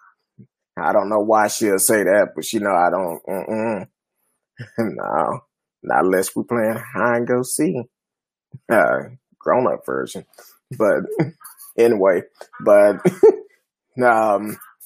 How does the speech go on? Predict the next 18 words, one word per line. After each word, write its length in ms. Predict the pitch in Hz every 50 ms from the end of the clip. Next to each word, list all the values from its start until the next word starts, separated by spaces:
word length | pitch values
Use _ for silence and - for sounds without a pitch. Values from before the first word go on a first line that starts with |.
| - _ _ -
like 240 | 123 123 127 135 131
I 60 | 127
said, 360 | 123 - 143 127 120 110 104
whatever 340 | 107 113 110 113 117 104 110
you 120 | 107 113 113
wanna 220 | 117 113 110 107
talk 300 | 104 - 127 113 117 113
about, 480 | 107 95 110 113 110 107 110 107 - _ _ -
that's 260 | 101 90 95 - -
what 160 | 107 95 -
the 80 | - 87
platform 680 | - - 104 87 95 101 - - 104 98 82 80 82
is 160 | 69 76 - -
here 300 | - 110 98 98 98 - - - - -
for. 420 | - 98 98 95 90 90 113 113 _ _ _ _ _ _ _ _ - -
No 220 | 120 110 98 98
matter 260 | 90 98 98 87 98 101
what, 520 | 95 104 110 104 107 107 104 107 104 -